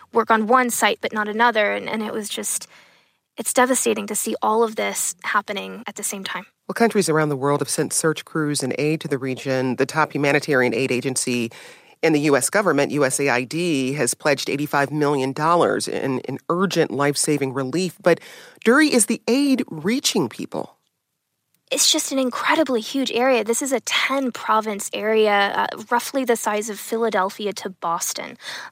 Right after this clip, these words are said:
Speaker 1: that experienced this earthquake. And I think in the hardest hit areas, there, it's incredibly difficult to reach. The roads are really bad. Uh, sometimes traffic can be backed up for miles. You aren't always sure if a gas station will be stocked when you get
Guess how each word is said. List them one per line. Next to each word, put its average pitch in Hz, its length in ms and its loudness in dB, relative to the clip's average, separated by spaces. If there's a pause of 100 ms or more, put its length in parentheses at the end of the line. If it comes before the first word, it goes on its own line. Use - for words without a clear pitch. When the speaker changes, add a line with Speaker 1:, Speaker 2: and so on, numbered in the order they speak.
(120)
Speaker 1:
that 202 120 6
experienced 190 540 -4
this 190 180 -4
earthquake. 190 640 -4
And 202 240 -2
I 208 80 0
think 226 240 -2
in 220 80 2
the 202 80 4
hardest 208 480 0
hit - 240 -4
areas, 220 600 2 (400)
there, 233 180 2
it's 226 180 2
incredibly 262 540 2
difficult 233 480 -2
to - 180 -10
reach. 208 680 -8 (160)
The 226 160 2
roads 214 360 0
are 262 160 4
really 220 480 2
bad. 220 600 4
Uh, 196 200 0
sometimes 220 440 -4
traffic - 540 -6
can - 180 -8
be 208 100 -4
backed 190 300 -2
up - 100 -6
for - 180 -8
miles. 196 640 0 (400)
You 226 360 0 (100)
aren't 233 340 6
always 233 540 4
sure 247 480 0
if 214 240 -4
a 202 60 -6
gas 202 260 -2
station 233 480 -4
will 220 140 0
be 202 160 -10
stocked - 640 -2
when 202 100 -8
you 214 80 -8
get - 180 -2